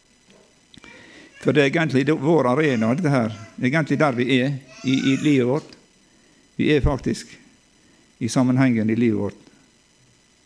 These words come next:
her i området, på dette veistykket her.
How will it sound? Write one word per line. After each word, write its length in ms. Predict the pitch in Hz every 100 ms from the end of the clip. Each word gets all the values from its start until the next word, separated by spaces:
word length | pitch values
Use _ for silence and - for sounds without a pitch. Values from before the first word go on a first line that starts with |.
| _
her 140 | 127 113
i 60 |
området, 400 | 107 110 104 98 - - _ _ _ _ _ _ - -
på 100 | 127
dette 180 | 123 127
veistykket 460 | 113 - 113 -
her. 160 | -